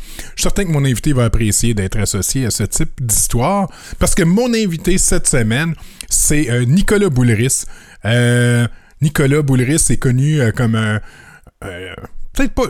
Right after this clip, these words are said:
je sais pas si on peut dire le leader, mais c'est chanteur, il joue de la veille à roue, euh, dans le groupe Le Vent du Nord, un groupe de trad,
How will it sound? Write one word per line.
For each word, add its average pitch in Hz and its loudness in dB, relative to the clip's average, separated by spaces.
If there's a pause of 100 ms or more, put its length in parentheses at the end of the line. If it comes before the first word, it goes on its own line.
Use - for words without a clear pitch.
je - -2
sais - -8
pas 208 0
si 170 0
on 151 0
peut 135 0
dire 156 2
le 135 2
leader, 123 2
mais 156 0
c'est 104 2 (260)
chanteur, 127 2
il 117 0
joue 107 -2
de 120 0
la 104 4
veille 120 2
à 107 0
roue, 113 0 (380)
euh, 107 0 (500)
dans 135 -2
le 127 2
groupe 120 -4
Le 127 2
Vent 139 0
du 120 0
Nord, 120 -2 (280)
un 147 2
groupe 147 0
de 127 4
trad, 135 2